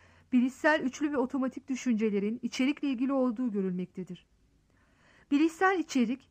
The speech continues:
bireyin erişilebilir düşünce ve imgeleridir. Sorgulamayla kolayca ortaya çıkabilir. Özellikle kısa ve zaman sınırlı tedavide içerikle ilgili çalışmalar tedavinin büyük bir kısmını oluşturmaktadır.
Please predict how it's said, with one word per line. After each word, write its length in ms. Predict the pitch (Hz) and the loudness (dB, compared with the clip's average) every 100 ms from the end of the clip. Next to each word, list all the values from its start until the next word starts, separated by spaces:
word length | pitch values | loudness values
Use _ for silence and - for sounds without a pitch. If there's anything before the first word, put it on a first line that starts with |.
| - | -2
bireyin 280 | 262 285 302 | 2 4 2
erişilebilir 760 | - 269 - 277 262 277 311 | 2 0 0 -2 0 0 0
düşünce 460 | 285 - 269 247 294 | -2 0 0 2 2
ve 60 | |
imgeleridir. 720 | 285 247 226 220 214 190 185 - _ _ _ _ _ - _ | 4 4 4 2 0 -2 -6 -10 _ _ _ _ _ -20 _
Sorgulamayla 800 | - 269 262 269 262 311 302 | 2 4 4 2 4 2 0
kolayca 460 | 302 277 247 302 302 | -2 0 0 0 0
ortaya 340 | 262 254 240 | -2 0 -2
çıkabilir. 560 | 220 - 190 180 175 - _ _ _ - | -4 -6 -8 -8 -12 -14 _ _ _ -4
Özellikle 720 | 269 269 330 381 - 262 269 - _ | 0 4 4 2 0 0 -2 -6 _
kısa 360 | 285 - 311 330 | -4 2 2 4
ve 100 | 277 | 4
zaman 360 | 233 240 285 | 4 6 4
sınırlı 400 | 302 277 247 269 | 2 0 2 0
tedavide 640 | 294 226 220 196 196 208 | -2 -2 0 0 -2 -4
içerikle 480 | 240 - 262 294 - | -6 -4 -2 -2 -4
ilgili 260 | 285 277 294 | -4 -2 -4
çalışmalar 640 | 269 226 - 208 202 226 - _ | -4 -6 -6 -4 -2 -4 -6 _
tedavinin 600 | - 240 254 254 262 262 | -4 4 6 6 6 0
büyük 240 | 247 330 - | 0 0 0
bir 80 | 294 | -6
kısmını 400 | - 254 254 247 | -6 -6 -2 -2
oluşturmaktadır. 880 | 202 - 202 190 180 196 180 180 | -2 -4 -4 -2 -4 -8 -10 -12